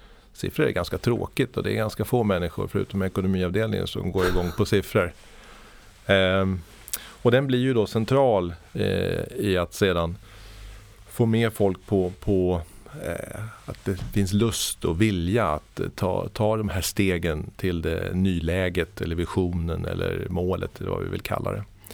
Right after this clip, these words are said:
Ehm, sen måste man komma ihåg att för att ta sig dit så måste man göra det på ett, på ett korrekt sätt, på ett etiskt sätt. Det, det finns ju alla möjligheter att göra saker och ting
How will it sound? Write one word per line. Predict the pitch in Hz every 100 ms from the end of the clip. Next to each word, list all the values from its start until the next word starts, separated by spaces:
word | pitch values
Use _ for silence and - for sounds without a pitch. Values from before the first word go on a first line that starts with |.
| - - - -
Ehm, | 87 87 87 92 - - - -
sen | - 117
måste | 127 117
man | 123
komma | 117 120
ihåg | 107
att | 104 - - -
för | - 113
att | 107
ta | 127 139
sig | -
dit | 113 101 -
så | 101
måste | 98 -
man | 101
göra | 95
det | 92
på | - 95
ett, | -
på | -
ett | 101
korrekt | - 107 104
sätt, | - 82 -
på |
ett | 92
etiskt | 104 98 - -
sätt. | - - -
Det, | - -
det | 87 95
finns | - 98 90
ju | 104
alla | 95
möjligheter | 92 92 92 98 -
att | 87
göra | 98 85 82
saker | - 85 92
och | 87
ting | 85 82